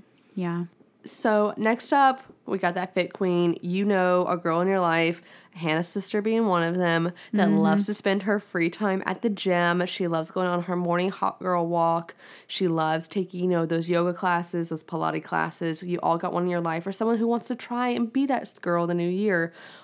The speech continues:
Speaker 2: We have a ton of stuff for that category. Hannah, what do you got?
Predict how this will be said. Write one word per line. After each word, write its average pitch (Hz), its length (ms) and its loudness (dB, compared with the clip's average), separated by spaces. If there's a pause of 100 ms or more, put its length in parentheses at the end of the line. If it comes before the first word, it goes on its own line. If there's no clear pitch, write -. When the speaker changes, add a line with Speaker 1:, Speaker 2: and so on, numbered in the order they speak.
(140)
Speaker 2:
We 196 120 2
have 160 540 0
a - 300 -8 (100)
ton 170 220 -6
of 160 80 -4
stuff 170 340 -6
for 160 220 -8
that 156 120 -4
category. 160 460 -2
Hannah, 170 540 -4
what 170 160 -4
do 165 60 0
you 160 100 -2
got? - 340 -8